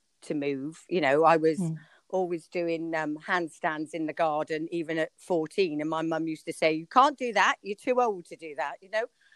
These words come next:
Speaker 1: Um, and
Speaker 2: <laughs>
Speaker 1: <laughs> I'm very fortunately, because of my age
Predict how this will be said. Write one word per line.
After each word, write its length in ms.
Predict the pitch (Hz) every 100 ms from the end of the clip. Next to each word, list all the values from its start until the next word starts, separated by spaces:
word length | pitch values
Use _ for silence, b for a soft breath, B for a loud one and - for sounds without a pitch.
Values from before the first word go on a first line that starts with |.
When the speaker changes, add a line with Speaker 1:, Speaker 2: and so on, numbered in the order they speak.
| _ -
Speaker 1:
Um, 360 | 208 208 214 214 _ _ _ -
and 240 | 208 226 208 -
Speaker 2:
<laughs> 680 | 208 453 180 175 254 220 - -
Speaker 1:
<laughs> 80 | -
I'm 160 | 208
very 220 | 214 247
fortunately, 720 | 240 247 233 226 185 160 165 175
because 380 | 185 - 202 196
of 160 | 180 _ _ -
my 240 | 170 175 175
age 480 | 196 135 165 -